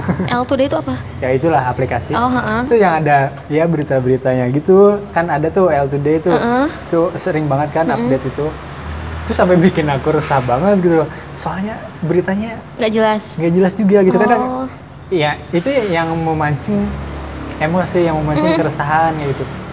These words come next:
Speaker 1: "Ngapain sih?" kayak gitu. Kadang
Speaker 2: Mm-mm.
Speaker 1: aku berkomentar juga sampai begini-begini, ngobrol
Speaker 2: Oh,
Speaker 1: sama
Speaker 2: iya kah?
Speaker 1: teman gimana gitu.
Speaker 2: Oh.
Speaker 1: Bukan, bukan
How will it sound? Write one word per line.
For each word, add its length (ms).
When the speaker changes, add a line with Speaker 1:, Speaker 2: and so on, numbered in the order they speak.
Speaker 1:
"Ngapain 360
sih?" 300
kayak 220
gitu. 180
Kadang 240
Speaker 2:
Mm-mm. 80
Speaker 1:
aku 120
berkomentar 680
juga 300
sampai 180
begini-begini, 640
ngobrol 240
Speaker 2:
Oh, 80
Speaker 1:
sama 80
Speaker 2:
iya 80
kah? 160
Speaker 1:
teman 140
gimana 340
gitu. 220
Speaker 2:
Oh. 440
Speaker 1:
Bukan, 300
bukan 160